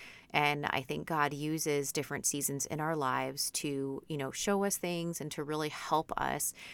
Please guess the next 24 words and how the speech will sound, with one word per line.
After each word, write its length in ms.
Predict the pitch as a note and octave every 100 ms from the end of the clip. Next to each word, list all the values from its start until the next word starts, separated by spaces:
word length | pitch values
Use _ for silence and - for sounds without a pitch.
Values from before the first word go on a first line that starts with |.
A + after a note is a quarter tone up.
| -
so 180 | - E3+
that 160 | D#3+
we 100 | D#3+
can 220 | D#3+ D#3 D3
grow. 720 | - D3 C#3+ C#3 D#3+ G#3+ C4 - - -
And 160 | - C3+
sometimes, 640 | C#3+ D#3+ F3+ F3 F3+ F3+
you 100 | E3+
know, 340 | D#3+ D#3 G3 A#3
it's 340 | - C3 -
stretching 540 | - - G3+ G#3+ A3+ G#3+
seasons, 540 | G#3+ G#3 G3+ G3+ G3
sometimes 560 | E3+ D#3+ - D3 C#3+ B2+
it's 180 | -
rest 360 | D#3+ A#3 B3 -
seasons, 580 | - A3 G#3 G#3 G3 F#3+
sometimes 580 | D#3+ D#3+ - D3 C#3+ D#3
it's 240 | D3+ -
like, 260 | - - D3
"Let's 480 | D3 D#3 D#3+ D3
go" 540 | E3 C#3 E3+ G3 B3 C4
kind 300 | - C4 B3+
of 80 | B3+
seasons. 640 | C4 B3+ A#3+ B3 B3 B3